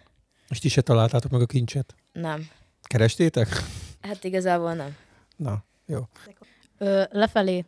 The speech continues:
Speaker 3: túrázás közben a helyről az idegenvezető, aki ment, az egy teljesen másik úton ment lefelé, és ugye rengeteg vállalkozó kedvű fiúnak eszébe jutott az, hogy na, mi megyünk az idegenvezető után. Csak hát ugye ott voltak a tanárok, és ők nem nagyon engedték ezt az egészet, és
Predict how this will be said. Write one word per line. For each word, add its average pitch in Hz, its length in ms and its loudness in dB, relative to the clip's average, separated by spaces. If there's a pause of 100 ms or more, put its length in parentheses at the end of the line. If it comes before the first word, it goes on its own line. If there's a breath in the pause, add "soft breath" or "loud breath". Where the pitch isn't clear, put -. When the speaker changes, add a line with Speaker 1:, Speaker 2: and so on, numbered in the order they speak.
Speaker 3:
túrázás 190 440 0
közben 190 300 -2
a 175 60 -2
helyről 180 340 4
az 180 180 -2
idegenvezető, 185 580 -2
aki 175 180 -6
ment, 180 240 -4
az 185 60 -2
egy 180 100 -2
teljesen 190 400 0
másik 185 320 -6
úton 180 260 -2
ment 175 160 -4
lefelé, 196 360 -2
és 196 140 -4
ugye 190 140 -2
rengeteg 190 500 0
vállalkozó 185 480 0
kedvű 175 280 -4
fiúnak 190 460 -2
eszébe 180 360 -2
jutott 175 320 -4
az, 185 140 -4
hogy 175 120 -6
na, 175 100 -2
mi 180 80 -2
megyünk 202 320 2
az 196 100 0
idegenvezető 190 720 0
után. 170 400 -4 (420 loud breath)
Csak 190 140 -2
hát 190 120 -4
ugye 185 160 2
ott 202 100 2
voltak 170 260 -4
a - 20 -14
tanárok, 185 360 -4
és 190 100 -4
ők 185 100 0
nem 202 160 0
nagyon 180 440 -4
engedték 175 540 -6
ezt 175 160 -8
az 175 100 -4
egészet, 175 500 -6 (360 soft breath)
és 180 200 -12